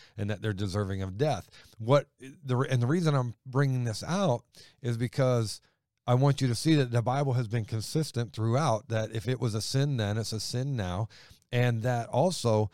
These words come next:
that, uh, God is so serious about it that he says in the Old Testament deserves death, the New Testament is deserving of death. Why can't the church accept the lifestyle?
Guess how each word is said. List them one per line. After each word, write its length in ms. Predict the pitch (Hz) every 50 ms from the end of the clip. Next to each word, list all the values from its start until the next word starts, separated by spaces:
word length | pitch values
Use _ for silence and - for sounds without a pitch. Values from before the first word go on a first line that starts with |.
| - - _ _ _ _ -
that, 160 | 113 117 110 - _ _ _ _ _ _ _ _ _ _ _
uh, 180 | - 104 101 - - 127
God 380 | 110 123 131 147 156 143 131 120 - - 113 - - _ -
is 160 | 127 107 -
so 300 | - - - 160 190 185
serious 460 | - - - 185 202 202 175 139 -
about 280 | 117 98 104 107 107 110
it 140 | 120 - - 117
that 180 | 117 117 107 - - _
he 240 | - - 120 117 107
says 320 | - - - 135 131 117 113
in 100 | 117 104
the 80 | 110
Old 160 | 117 135 135
Testament 460 | - 131 131 123 - - 135 127 113 117
deserves 360 | 120 107 120 123 123 113 104
death, 220 | 107 127 131 -
the 140 | - 101 101
New 160 | 101 120 127
Testament 540 | - - 113 107 - - 110 107 104 92 - -
is 140 | 110 95 82
deserving 480 | 98 95 90 104 104 98 95 98 90
of 120 | 90 85 82
death. 300 | 117 143 123 78 - - _ - _ _ _ - - _ _ _ _ -
Why 260 | - 104 110 123 131 147
can't 300 | - - 165 160 127 127
the 80 | 131
church 340 | - - 139 139 139 - -
accept 540 | 131 - - - - 147 143 - - - - -
the 200 | - 117 117 110
lifestyle? 680 | 110 107 117 131 - - - 147 151 160 170 170 151